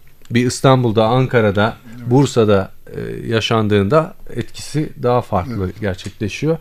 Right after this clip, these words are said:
Speaker 1: E, bu kış yapmış olduğunuz tahminlerden, e, memnun kaldınız mı?
Speaker 2: E,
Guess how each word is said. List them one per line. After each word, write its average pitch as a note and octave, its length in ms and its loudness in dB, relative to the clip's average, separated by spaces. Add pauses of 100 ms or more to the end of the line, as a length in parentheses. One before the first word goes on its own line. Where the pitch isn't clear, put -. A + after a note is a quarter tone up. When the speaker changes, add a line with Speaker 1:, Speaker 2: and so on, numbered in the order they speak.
(460)
Speaker 1:
E, A2 220 -4 (160)
bu D3 420 0 (200)
kış - 400 2
yapmış B2 540 -2
olduğunuz C3+ 420 -2
tahminlerden, B2 720 -2 (160)
e, - 40 -20 (680)
memnun A#2 300 0
kaldınız G#2+ 540 0
mı? - 60 -16 (680)
Speaker 2:
E, D3 160 -4